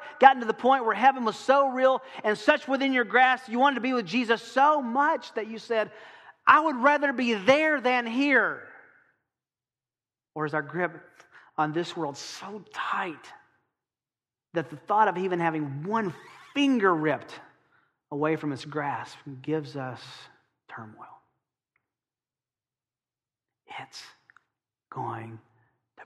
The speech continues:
burn. Time, resources, effort should be spent investing now in what will last then. Why? Because of him.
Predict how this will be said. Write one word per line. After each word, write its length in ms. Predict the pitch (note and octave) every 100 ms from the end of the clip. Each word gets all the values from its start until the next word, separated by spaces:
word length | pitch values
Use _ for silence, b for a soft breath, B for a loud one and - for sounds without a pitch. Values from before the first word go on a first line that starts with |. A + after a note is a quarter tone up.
| -
burn. 120 | - - - - - - _ _ _ _ _ _ _ _ _ _ _ _ _ _ _ _ _ _ _ _
Time, 560 | - D#3 E3 E3 D#3+ D#3+ _ _ _ _
resources, 800 | B2+ C#3 C#3+ D#3+ D3+ C3+ D#3 D3+ C3+ _ _ _ -
effort 380 | D3 - A2+ - _ _ _ _ -
should 220 | - C#3+
be 120 | C3+
spent 480 | - - E3+ E3+ E3 - - D#3
investing 760 | C#3 C#3+ D3 - C#3+ C3+ D3+
now 480 | E3+ E3 C3 B2+ B2+ B B B
in 160 | C3+ B2+
what 220 | C#3+ D#3+
will 200 | D#3+ D#3
last 540 | C3+ B2+ B2 A#2 - - - _ _ _ _ _ C3
then. 360 | B2 G#2 - - _ _ _
Why? 380 | C#3 D#3 E3+ F3+ - - b b b
Because 160 | - F3
of 80 | C#3+
him. 440 | D#3+ A3+ A3 D#3